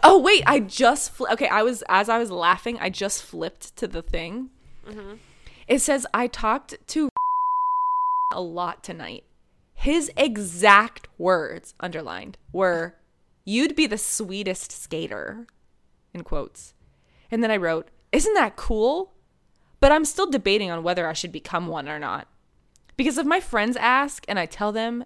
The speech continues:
Speaker 1: then they'll think that I'm pathetic or something because I became a skater just because he wanted me to." Okay, listen to this.
Speaker 2: He doesn't even want you to. He just made a comment.
Speaker 1: Okay, but listen to this.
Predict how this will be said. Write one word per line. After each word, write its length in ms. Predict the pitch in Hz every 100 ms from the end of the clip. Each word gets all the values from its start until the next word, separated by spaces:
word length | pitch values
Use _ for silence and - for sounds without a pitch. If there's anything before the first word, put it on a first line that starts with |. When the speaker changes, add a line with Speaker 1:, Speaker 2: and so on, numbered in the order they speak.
| -
Speaker 1:
then 120 | 214 220
they'll 100 | 190
think 220 | 240 233
that 80 | 185
I'm 100 | 170
pathetic 480 | 160 - 180 170 -
or 80 |
something 400 | 160 151 160 135
because 340 | 151 190 170 -
I 160 | - 175
became 380 | 175 170 208 175
a 40 |
skater 440 | - - 175 160 143
just 180 | 160
because 220 | - 160 -
he 120 | 175
wanted 300 | 156 151 139
me 100 | 120
to." 260 | - 76 - _ _ _ _ _ _ 208
Okay, 160 | 196
listen 280 | 165 185 208
to 40 | 160
this. 360 | 156 - - -
Speaker 2:
He 140 | 392
doesn't 480 | 349 - 480 - 415
even 240 | 403 466 -
want 380 | 381 466 - 539
you 80 | 453
to. 320 | - 480 415
He 100 | 392
just 360 | - - -
made 220 | 370 440 392
a 40 |
comment. 500 | - - - 480 - - - 254
Speaker 1:
Okay, 240 | 302 240
but 220 | 220 208
listen 460 | 226 254 - 330 285
to 120 | 269
this. 340 | 196 185 180